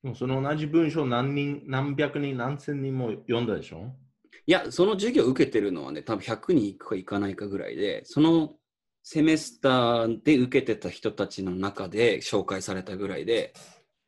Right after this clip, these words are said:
Speaker 2: あとは別にそんな。
Speaker 1: あ、
Speaker 2: うん。
Speaker 1: ええ。興味
Speaker 2: で、あれ、ありがとうございます。デイビッドは、なんかすごいさ、こういう、この授業すごい面白かっ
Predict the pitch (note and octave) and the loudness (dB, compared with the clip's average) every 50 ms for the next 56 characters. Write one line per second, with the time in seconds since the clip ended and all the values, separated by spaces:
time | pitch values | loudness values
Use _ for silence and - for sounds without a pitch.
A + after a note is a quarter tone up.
0 | _ _ _ - D3+ F3 - E3+ - F#2+ F#2+ F#2+ - - F#2+ F#2 F2+ F2 - F2 | _ _ _ -6 -4 0 2 2 2 0 -2 -8 -10 -10 -8 -8 -8 -8 -10 -10
1 | F2 D#2+ D2 C2 - _ _ _ _ _ _ _ _ _ _ - G2 F2 E2+ - | -10 -10 -12 -14 -16 _ _ _ _ _ _ _ _ _ _ -16 -14 -14 -14 -16
2 | _ _ _ _ _ _ - D#3+ C3 A#2+ G#2+ G2 F#2+ F2 E2 - - - _ _ | _ _ _ _ _ _ -18 -12 -6 -2 -2 0 -2 -2 -6 -10 -16 -20 _ _
3 | _ _ _ _ _ _ _ _ - - - - - - - - - - D#2+ D2+ | _ _ _ _ _ _ _ _ -12 -10 -8 -8 -8 -10 -12 -14 -14 -12 -12 -10
4 | D2 C#2+ D2 D2+ D#2 - _ - - - - _ _ _ _ _ _ _ _ _ | -12 -12 -12 -14 -16 -18 _ -20 -20 -20 -20 _ _ _ _ _ _ _ _ _
5 | _ - F#2+ F#2 F#2 D3 D3 - - _ _ - - - - _ _ _ _ _ | _ -10 -6 -2 0 0 0 0 -4 _ _ -20 -18 -18 -20 _ _ _ _ _
6 | - D2 D2 D2+ D#2 _ _ _ _ _ _ _ _ _ _ _ _ - - G2 | -20 -18 -18 -18 -20 _ _ _ _ _ _ _ _ _ _ _ _ -12 -10 -10
7 | - - G#2+ G2 G2 - - - - - - - - - - _ _ - - _ | -8 -8 -10 -10 -10 -12 -14 -18 -20 -20 -20 -20 -20 -20 -20 _ _ -20 -20 _
8 | _ _ - - - _ _ _ _ _ _ _ _ _ _ _ _ _ _ - | _ _ -20 -20 -20 _ _ _ _ _ _ _ _ _ _ _ _ _ _ -18
9 | - - - D#3 F3 F3 F3 C#3 A2+ A2 A2+ G#2 F#2+ - C#2 - - - - _ | -4 2 6 6 8 8 6 4 4 4 4 6 4 4 2 -2 -4 -10 -20 _
10 | _ _ - B2 A2 G2+ G2+ - - G#2+ G#2+ G#2+ G2 F#2 E2 G1+ - - - G2 | _ _ 0 0 0 0 -2 -4 -2 0 2 2 2 2 0 -4 -8 -8 -6 -4
11 | F#2 D#2 - - - A#2 A2 A2 A2 A2 - - B2 A#2 A#2 G#2+ A#2 A#2+ G#2+ G#2 | -4 -4 -4 -2 0 2 2 2 2 0 -2 -2 0 2 2 2 2 0 -2 -2
12 | F#2+ - - G#2+ G#2 G2+ G2+ F#2+ F#2+ F#2+ - - A#2+ A2+ G#2 | -4 -4 -6 -6 -4 -2 -2 -4 -4 -6 -4 -2 -2 -2 -2